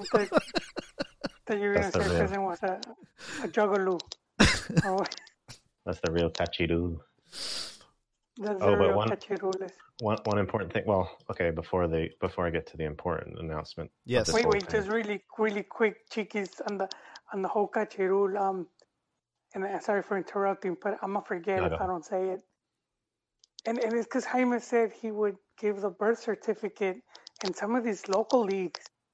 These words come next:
Speaker 2: they were just organized by some, by randoms a lot of times. Um, and, and, and dudes that were smart enough to organize a local league,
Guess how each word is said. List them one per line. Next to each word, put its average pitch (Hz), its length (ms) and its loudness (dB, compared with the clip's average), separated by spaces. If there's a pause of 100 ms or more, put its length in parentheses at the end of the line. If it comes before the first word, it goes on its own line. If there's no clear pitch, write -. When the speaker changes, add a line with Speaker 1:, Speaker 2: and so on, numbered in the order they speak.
Speaker 2:
they 220 80 2
were 302 80 4
just - 240 -6
organized 214 460 -2
by 190 120 -4
some, 185 300 -12 (240)
by 202 80 -2
randoms 196 580 0 (840)
a 208 40 -6
lot 190 160 0
of 180 140 -2
times. 175 540 -6
Um, 226 400 -12 (880)
and, 196 340 -4 (160)
and, 180 300 -6
and 185 340 -2 (400)
dudes 247 240 0
that 294 140 4
were 240 100 4
smart 240 280 0
enough 262 300 -2
to 226 80 0
organize 226 580 0
a 220 60 -4
local 202 400 0
league, 196 380 -4